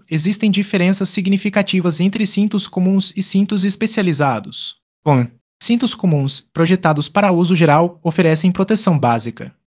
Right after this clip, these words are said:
Podem ser adequados para algumas tarefas, mas não são ideais para situações que exigem segurança extra.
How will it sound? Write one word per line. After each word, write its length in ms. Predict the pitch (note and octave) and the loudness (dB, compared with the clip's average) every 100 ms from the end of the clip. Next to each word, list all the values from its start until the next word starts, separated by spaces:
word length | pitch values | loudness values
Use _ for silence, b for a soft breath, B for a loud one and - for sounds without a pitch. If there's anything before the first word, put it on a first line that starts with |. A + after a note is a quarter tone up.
| _ - | _ -4
Podem 220 | F3+ F3+ | 0 0
ser 160 | G3 | 0
adequados 580 | F#3 G3 G3+ E3 D#3 D3+ | 0 0 2 2 2 -2
para 220 | - E3+ | -2 -2
algumas 360 | D#3 C3+ F#3 G3 | -2 0 0 0
tarefas, 640 | - F#3 E3+ E3+ E3+ - | 0 0 0 0 -4 -6
mas 240 | D#3 E3 E3+ | -2 -2 0
não 140 | G#3+ | 0
são 180 | A3 G#3 | 0 0
ideais 380 | G3 E3+ E3+ E3+ | 2 2 2 0
para 240 | E3+ D#3 | -2 -2
situações 580 | D3 G3 G#3+ - G3+ G3 | -2 -4 -2 0 0 0
que 120 | - | 0
exigem 320 | G#3 G#3 F#3+ | 0 2 2
segurança 520 | F#3 E3+ D#3 E3 D#3 A#2 | 2 0 0 0 0 -4
extra. 380 | A2+ - C3 | -8 -10 -14